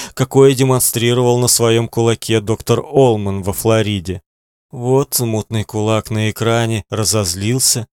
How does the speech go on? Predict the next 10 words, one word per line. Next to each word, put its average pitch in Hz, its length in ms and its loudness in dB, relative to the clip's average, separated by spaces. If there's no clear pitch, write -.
вот 104 280 -6
опять 120 400 0
и 117 40 0
опять, 117 580 0
и 104 100 -6
так 135 300 -6
семьдесят 117 640 -2
раз 110 320 0
в - 20 -10
минуту. 110 640 -4